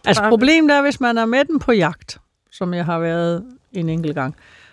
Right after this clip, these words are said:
Speaker 1: står der og, wow, og sådan noget, så, og de sigter op og rammer en eller anden lille fugl, som så falder ned.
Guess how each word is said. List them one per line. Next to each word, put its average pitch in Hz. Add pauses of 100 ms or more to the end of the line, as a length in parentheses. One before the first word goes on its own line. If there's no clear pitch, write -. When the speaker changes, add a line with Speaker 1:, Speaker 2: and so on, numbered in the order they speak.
(100)
Speaker 1:
står 226
der 196
og, 165
wow, 170
og 139
sådan 160
noget, 151
så, 220
og 180
de 202
sigter 220
op 175
og 175
rammer 190
en 185
eller 175
anden 175
lille 180
fugl, 190
som 170
så 175
falder 165
ned. 170